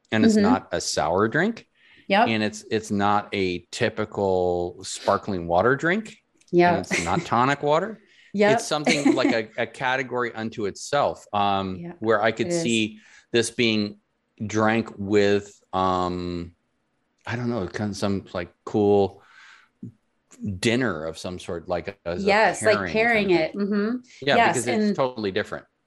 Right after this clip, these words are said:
Speaker 2: Absolutely. And you're right. You can pair, and we have been, we have some, some bars and restaurants locally actually that are starting to carry the concentrates that we're gonna be selling soon, you know, online.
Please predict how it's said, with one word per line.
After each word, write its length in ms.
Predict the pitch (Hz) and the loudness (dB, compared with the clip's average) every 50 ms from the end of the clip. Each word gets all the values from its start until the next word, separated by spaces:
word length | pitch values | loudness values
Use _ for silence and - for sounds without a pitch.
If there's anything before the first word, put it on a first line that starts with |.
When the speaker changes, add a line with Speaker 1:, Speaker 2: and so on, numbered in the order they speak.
| _ _ _ _ - | _ _ _ _ 0
Speaker 2:
Absolutely. 640 | - 240 247 247 - 277 285 311 339 233 196 185 185 | 0 0 2 0 2 4 4 6 6 6 6 4 4
And 180 | 180 214 220 226 | 6 4 4 4
you're 140 | 233 240 | 4 4
right. 320 | 220 226 277 320 294 196 185 | 4 4 6 6 6 4 2
You 220 | 190 190 240 262 | 2 2 2 2
can 260 | 262 - 285 277 277 | 4 4 4 4 4
pair, 420 | 277 - 262 277 277 294 285 285 269 - | 4 0 0 2 4 4 6 6 4 4
and 160 | 208 220 226 | 2 2 2
we 100 | 240 254 | 2 0
have 260 | 233 233 240 285 294 | 0 2 0 0 2
been, 180 | 208 208 196 196 | 0 0 0 0
we 100 | 208 214 | 0 0
have 240 | 214 220 226 233 233 | 0 -2 -2 -4 -4
some, 400 | - - 240 226 220 220 220 180 | -4 -4 -2 0 0 0 0 0
some 260 | 170 - 226 220 202 | 0 0 0 2 4
bars 280 | 202 190 185 196 196 208 | 4 4 4 4 4 2
and 100 | 208 196 | 2 2
restaurants 500 | 196 202 214 214 - 214 208 202 170 - | 2 2 2 0 0 0 0 0 0 0
locally 440 | 185 175 175 190 - 220 185 180 175 | 2 2 2 2 2 0 0 2 2
actually 340 | 170 170 175 - - 180 175 | 2 0 -2 -4 -6 -4 -4
that 120 | 180 180 | -2 -2
are 80 | 175 180 | -2 -4
starting 300 | 175 - - 185 185 185 | -2 0 0 2 2 2
to 60 | 196 175 175 | 0 -2 -2
carry 440 | - 190 180 180 180 180 180 185 180 _ - - - - _ _ - | 0 0 2 2 4 2 2 0 -2 _ -16 -20 -20 -20 _ _ -2
the 80 | 190 | -2
concentrates 880 | 180 - - 208 220 247 254 - 220 196 - - 180 170 170 175 170 170 | -2 2 4 4 6 6 6 6 4 4 4 4 4 6 6 4 4 2
that 100 | - 170 | 0 0
we're 120 | 147 180 175 | 0 2 2
gonna 180 | 185 185 185 | 4 4 4
be 100 | 175 180 175 | 4 2 0
selling 380 | - - 175 170 170 170 170 | 0 2 4 4 6 4 4
soon, 460 | 170 - - 175 170 165 165 170 170 | 2 2 2 4 4 6 6 4 4
you 80 | 180 180 | 2 4
know, 140 | 175 175 170 | 4 4 4
online. 640 | 180 180 175 175 165 160 160 165 175 202 220 220 | 4 4 4 2 2 2 2 0 0 0 -2 -4